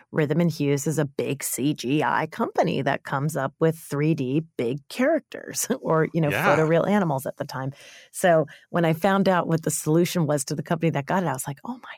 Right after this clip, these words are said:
Speaker 1: God, wow, okay." Well, they, they were able to steer, take that conversation in a completely different direction, and that's why they got the job. So there you go.
Speaker 2: So, uh, so in retrospect,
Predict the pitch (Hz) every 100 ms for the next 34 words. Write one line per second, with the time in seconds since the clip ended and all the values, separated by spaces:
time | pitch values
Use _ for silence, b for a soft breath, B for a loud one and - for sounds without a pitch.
0 | - - - - - 226 185 - - 170
1 | 190 190 156 185 185 - 180 202 196 196
2 | 190 202 196 - - 170 - 185 160 185
3 | 180 175 170 185 - 180 - 180 151 -
4 | - 135 - - 208 - 208 190 185 185
5 | - - - - 277 294 196 151 156 B
6 | B _ 131 143 - 185 202 214 233 226
7 | 247 302 269 143 139 151 139 160 170 180
8 | 147 - 160 _ _ _ B B - 120
9 | 107 90 - - - 123 127 120 131 131
10 | 107 - 80 - -